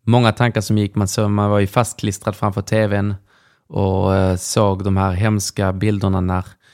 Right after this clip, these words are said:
när bomberna föll ner över ukrainska städer. Folk som förberedde sig för att försöka försvara Ukraina. De som flydde ner i tunnelbanestationerna och så. Och så minns jag också att vi i Umeå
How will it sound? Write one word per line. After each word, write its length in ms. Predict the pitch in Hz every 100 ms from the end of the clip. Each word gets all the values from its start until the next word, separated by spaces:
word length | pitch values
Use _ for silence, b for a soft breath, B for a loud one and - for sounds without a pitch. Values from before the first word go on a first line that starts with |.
| b b b
när 240 | - 101 95
bomberna 480 | 107 101 95 95
föll 180 | 90 104
ner 180 | 98 95
över 320 | 95 92 98
ukrainska 520 | 95 - 101 92 -
städer. 580 | 95 - 98 92 95 98 - _
Folk 320 | - 104 95
som 320 | - 101 95 b b b b _
förberedde 600 | - 113 107 101 104 95
sig 360 | - 104 98 98
för 240 | - 101
att 160 | 98 -
försöka 680 | - - 104 - 101 98 92 - _
försvara 380 | 113 - 107 98
Ukraina. 560 | 92 110 101 98 101 107 b b b b
De 180 | 117 98
som 300 | - 104 98
flydde 400 | - 113 101 101
ner 280 | 104 98 98
i 360 | 98 98 95 b b b -
tunnelbanestationerna 1120 | 123 107 95 98 98 - 95 - 98 98 98
och 80 | 98
så. 260 | 98 110 104 - b b b b
Och 160 | -
så 100 | -
minns 360 | 117 113 101 -
jag 360 | 107 101 - -
också 540 | 107 - 104 95 98
att 280 | - 98 -
vi 420 | 107 101 101 -
i 360 | - 101 98 101
Umeå 540 | - 120 95 95 104